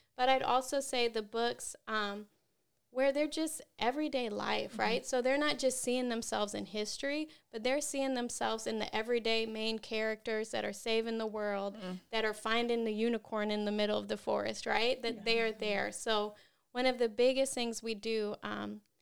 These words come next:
Speaker 1: is we are very mindful about books and movies. And then the other thing, um, is making sure we've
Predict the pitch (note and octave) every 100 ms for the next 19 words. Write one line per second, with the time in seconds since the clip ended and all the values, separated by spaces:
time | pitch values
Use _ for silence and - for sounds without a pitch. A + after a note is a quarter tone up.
0 | _ _ _ A3+ A3 A3 A#3+ G#3 G3+ G#3+
1 | A3 G#3 G#3 G3+ G3+ A3 G3 - G#3+ G#3
2 | G#3+ G#3+ - - - - A3 G#3 G#3 A3+
3 | A3+ A3+ G#3 A3 G#3 - A3+ A#3+ B3+ A#3+
4 | A#3+ C4 E4 E4 - C4+ B3 A#3 - -
5 | G#3 G3+ G#3 - _ _ _ _ _ -
6 | A#3+ A#3 A#3 A#3 A#3 B3+ A#3 - A3+ A3+
7 | A3+